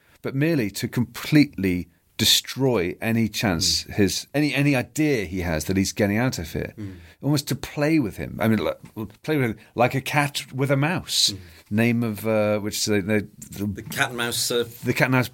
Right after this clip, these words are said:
Speaker 1: pub, was it a
Speaker 2: club.
Speaker 1: pub, club,
Speaker 2: Club or
Speaker 1: pub,
Speaker 2: pub,
Speaker 1: club,
Speaker 2: social
Speaker 1: or
Speaker 2: club.
Speaker 1: I think it's a members bar.
Speaker 2: It is. It says members only on the, on the arch.
Speaker 1: Um, so really, I mean, it's just the whole thing's basically been cooked up.
Speaker 2: Mm.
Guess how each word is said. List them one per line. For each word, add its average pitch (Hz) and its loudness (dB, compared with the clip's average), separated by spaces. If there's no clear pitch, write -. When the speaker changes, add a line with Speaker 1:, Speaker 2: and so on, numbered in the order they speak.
Speaker 1:
pub, - -6
was 147 4
it 147 4
a 135 -6
Speaker 2:
club. 131 -12
Speaker 1:
pub, 202 0
club, - -
Speaker 2:
Club 214 0
or 233 -6
Speaker 1:
pub, 233 0
Speaker 2:
pub, - -10
Speaker 1:
club, 220 0
Speaker 2:
social 139 2
Speaker 1:
or 117 2
Speaker 2:
club. 143 -12
Speaker 1:
I 151 -2
think 294 2
it's - 0
a 107 -2
members 135 0
bar. 71 -2
Speaker 2:
It 127 -2
is. 139 2
It - -6
says 113 -4
members 107 -2
only 117 -4
on 95 -10
the, 95 -10
on 110 -8
the 98 -4
arch. 120 -12
Speaker 1:
Um, 117 2
so 180 2
really, 160 2
I 117 -4
mean, 139 0
it's - -6
just 170 -2
the 151 0
whole 190 2
thing's 156 0
basically 135 0
been 113 2
cooked - 0
up. - 0
Speaker 2:
Mm. 110 -4